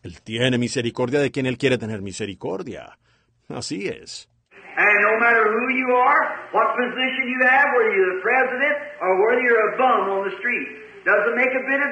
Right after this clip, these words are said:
Speaker 2: difference. God has mercy on whom he will have mercy.
Speaker 1: Y no importa quién sea usted, qué posición tenga, si usted es el presidente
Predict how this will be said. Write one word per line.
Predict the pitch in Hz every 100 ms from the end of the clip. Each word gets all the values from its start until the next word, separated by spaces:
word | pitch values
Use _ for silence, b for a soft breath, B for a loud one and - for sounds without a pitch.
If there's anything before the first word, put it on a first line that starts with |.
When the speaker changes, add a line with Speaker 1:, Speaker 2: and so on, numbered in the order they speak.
| 269
Speaker 2:
difference. | 247 233 233 -
God | 220 220 220 220
has | -
mercy | 202 247 254 262
on | 254 127 - -
whom | 208 254 285 277 262
he | 285
will | 269 254 277 262
have | 269 277
mercy. | 247 226 180 190 - - - - - - _ _ _
Speaker 1:
Y | -
no | 98
importa | 170 208 220 214 180 147
quién | - 135 147 117 76 -
sea | 139 117
usted, | 107 143 101 - -
qué | -
posición | 110 131 113 117 107
tenga, | 147 190 139 95
si | 123
usted | 123
es | 113
el |
presidente | 127 127 120 110 143 151 71 -